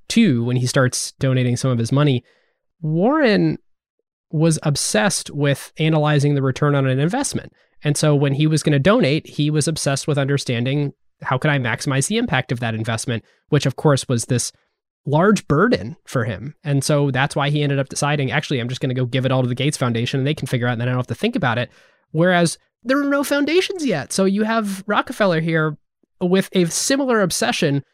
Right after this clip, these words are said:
with making sure that every penny is deployed in the most optimal way. He did his whole business career. And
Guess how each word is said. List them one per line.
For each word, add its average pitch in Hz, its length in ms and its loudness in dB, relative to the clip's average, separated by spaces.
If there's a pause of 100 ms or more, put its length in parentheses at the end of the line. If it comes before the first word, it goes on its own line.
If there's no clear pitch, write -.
(140)
with 165 160 2
making 185 320 2
sure 185 360 0
that 147 240 -2 (100)
every 175 280 0
penny 170 340 0
is 147 180 0
deployed 156 540 0
in 139 120 2
the 131 80 2
most 160 380 2
optimal 160 440 2
way. 151 200 4
He 160 100 2
did 160 140 0
his 143 100 -4
whole 214 400 2
business 202 380 0
career. 127 440 -2 (520)
And 135 500 0